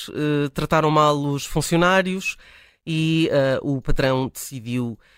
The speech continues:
não só, eh, gritar com <laughs> eles, como dizendo que eles eram maus pa-, maus pais, que deviam era ir ao Burger King e, e depois, eh, multou-os em cerca de cinquenta dólares. Ora, Eduardo, olá, boa tarde.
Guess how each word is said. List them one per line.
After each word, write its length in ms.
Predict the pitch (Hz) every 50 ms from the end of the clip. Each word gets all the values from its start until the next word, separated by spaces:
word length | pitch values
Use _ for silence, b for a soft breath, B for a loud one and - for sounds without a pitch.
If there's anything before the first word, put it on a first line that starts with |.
| b b b
não 240 | - 143 160 160 151
só, 500 | 143 - - 170 165 160 156 143 131 - -
eh, 300 | 127 131 127 127 120 -
gritar 400 | - 131 156 160 160 - 156 139
com 120 | 139 - 160 147
<laughs> 80 | 165
eles, 340 | 170 156 170 160 - - -
como 640 | - - - 175 175 160 165 160 160 151 135 131
dizendo 340 | 139 147 147 139 156 147 147
que 80 | - 147
eles 120 | 139 131
eram 160 | 139 131 131
maus 400 | 131 131 147 175 196 214 185 -
pa-, 280 | - 165 151 143 151 151 -
maus 560 | 156 156 156 160 156 151 151 - - - - _
pais, 380 | - 143 147 185 220 254 -
que 100 | - -
deviam 380 | 175 156 165 180 185 185 180 175
era 140 | 170 156 160
ir 160 | 156 156 143
ao 120 | 147 139
Burger 400 | 135 131 156 190 170 175 180 170 -
King 320 | _ - 180 196 226 269 285 - _ B B B B B B B B B B B
e, 440 | - - 170 165 165 160 156 156 165
e 80 | - 202
depois, 460 | 151 - - 160 143 131 - - - 123
eh, 120 | 147 147
multou-os 600 | 139 147 156 147 - 143 135 135 135 - - - -
em 200 | 127 127 131 131
cerca 340 | - - 135 123 - - 131
de 320 | 120 117 123 127 127 127 120
cinquenta 420 | - - 139 135 135 120 - 120
dólares. 420 | 104 113 101 98 98 104 - - - -
Ora, 300 | 175 170 165 156 147 B B B B B B B B B -
Eduardo, 480 | 185 165 185 190 180 165 147 139 139 -
olá, 320 | 151 170 170 170 151 139
boa 140 | 143 151 156
tarde. 280 | - 165 139 127 123